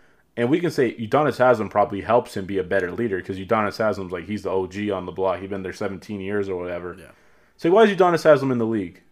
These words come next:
Speaker 1: 'Cause his talent? No, he's, he's probably not even that good at
Speaker 2: Leadership.
Speaker 1: basketball anymore
Speaker 2: Yeah.
Speaker 1: compared to these young kids. But there's leadership. And you see that with a lot of bad teams. They got nobody, like, who's a good leader on their bench. Like,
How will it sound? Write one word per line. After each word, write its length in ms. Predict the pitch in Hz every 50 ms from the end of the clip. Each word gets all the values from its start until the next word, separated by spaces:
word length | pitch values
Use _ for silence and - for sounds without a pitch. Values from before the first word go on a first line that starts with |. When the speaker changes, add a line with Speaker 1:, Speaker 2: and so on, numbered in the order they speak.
| _ _
Speaker 1:
'Cause 140 | - 120 113
his 120 | 110 101
talent? 320 | - - 123 131 131 120 107
No, 140 | 113 98 85
he's, 260 | 98 98 - - -
he's 120 | - 107 101
probably 220 | - 127 135 131
not 140 | 127 123 120
even 120 | 120 110 113
that 100 | 110 -
good 80 | 175
at 40 | -
Speaker 2:
Leadership. 80 | - -
Speaker 1:
basketball 480 | 104 107 107 104 - - 98 92 92 92
anymore 440 | 92 92 92 92 95 92 90 87 92
Speaker 2:
Yeah. 60 | 92 - _ -
Speaker 1:
compared 320 | - 113 104 - 113 107 101
to 40 | 95
these 160 | 104 95 90
young 160 | 110 107 98
kids. 380 | 92 - 139 127 104 - - - _ _ _ _ _ _ _ _ _ _ _ _ _ _
But 160 | - 113 -
there's 200 | - 113 107 101
leadership. 600 | 98 110 120 131 127 117 98 - - 85 - - - -
And 140 | 117 123 135
you 40 | 135
see 160 | - - 185
that 160 | 175 170 160
with 120 | 147 135 -
a 60 | 120
lot 200 | 117 120 127 117
of 100 | 101 85
bad 280 | 76 98 104 110 117 -
teams. 340 | - 139 143 143 139 - _ _ _ _
They 100 | - 131
got 200 | 139 165 156 127
nobody, 460 | 120 123 135 131 123 131 123 123 120 120 - - _ _ _ -
like, 240 | 113 104 104 - - - -
who's 180 | - 123 110
a 60 | 107 104
good 160 | 104 123 117
leader 220 | 110 117 117 113
on 80 | 110 107
their 120 | 101 98 95
bench. 380 | 92 113 110 104 90 85 -
Like, 180 | 123 120 110